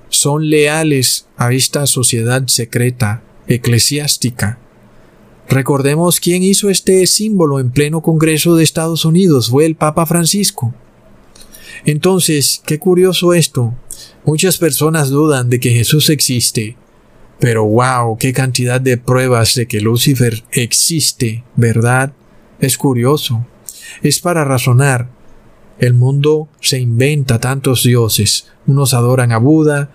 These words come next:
otros a Krishna, otros a la Trinidad. Pero hay un grupo de gente poderosa que adoran a un dios.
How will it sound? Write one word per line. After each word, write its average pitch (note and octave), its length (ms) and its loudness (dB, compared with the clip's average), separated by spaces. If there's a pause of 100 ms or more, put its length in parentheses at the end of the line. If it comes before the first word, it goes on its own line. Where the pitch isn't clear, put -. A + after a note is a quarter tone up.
(160)
otros C3+ 360 2
a A2+ 120 -4
Krishna, C3+ 520 -2
otros C3 380 0
a B2+ 60 0
la A#2+ 120 2
Trinidad. B2 600 0 (1000)
Pero A#2 580 0
hay B2+ 200 2
un D#3+ 180 0
grupo C#3 540 2
de B2+ 160 2
gente C#3+ 420 -2
poderosa C3+ 760 0 (580)
que - 140 0
adoran C#3 420 0
a D3 80 -2
un D3 140 0
dios. A#2 640 0